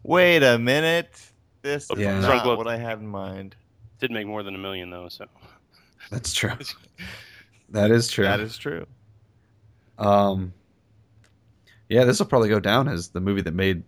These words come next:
Speaker 2: the least money for Adam Sandler, <laughs> right? Out of everything he's probably released, this is probably at the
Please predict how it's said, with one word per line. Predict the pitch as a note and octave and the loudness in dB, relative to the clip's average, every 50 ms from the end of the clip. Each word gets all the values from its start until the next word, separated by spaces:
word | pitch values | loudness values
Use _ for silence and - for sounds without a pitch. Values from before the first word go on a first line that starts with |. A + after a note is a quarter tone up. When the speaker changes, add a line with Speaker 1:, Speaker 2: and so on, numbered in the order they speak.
| _ - | _ -16
Speaker 2:
the | E2 - - F#2 | -10 -6 -4 -2
least | F2 F#2+ G2 G#2+ - - | -2 -2 -2 -4 -4 -2
money | F2+ F#2+ G2+ G2 | -2 0 0 0
for | F2+ - E2 E2+ | 0 -2 -2 0
Adam | F2+ F2+ F2 F#2 | 0 0 -2 -2
Sandler, | - - F2+ G#2 A#2 F#2+ E2 E2+ | -2 -2 0 0 0 -2 -4 -2
<laughs> | |
right? | E2+ F#2+ - - - - - - _ _ _ _ _ _ _ _ _ _ _ _ _ _ - - | -2 -2 -2 0 0 -2 -2 -2 _ _ _ _ _ _ _ _ _ _ _ _ _ _ -6 -2
Out | - - - _ _ - - - - - - - - - G#2+ | -2 -2 -2 _ _ -20 -20 -20 -20 -20 -18 -8 -2 0 2
of | A2 | 4
everything | G#2+ F2+ A2+ B2 A#2+ G2+ | 4 4 4 2 2 2
he's | G#2 G2+ G2+ | 0 0 0
probably | - G#2+ G#2+ G#2+ G2+ | 2 2 4 4 4
released, | F#2 F#2 F2 G2 A#2+ A2+ F2+ - - - | 4 2 2 2 0 0 -2 -6 -10 -12
this | F#2 F2+ | -12 -12
is | - E2 | -12 -10
probably | - - F#2+ F#2 F#2 F2+ E2+ F2 E2+ F2 | -4 -2 0 0 0 -2 -2 -2 -2 -4
at | F2 F2 _ _ - - | -4 -6 _ _ -20 -20
the | _ | _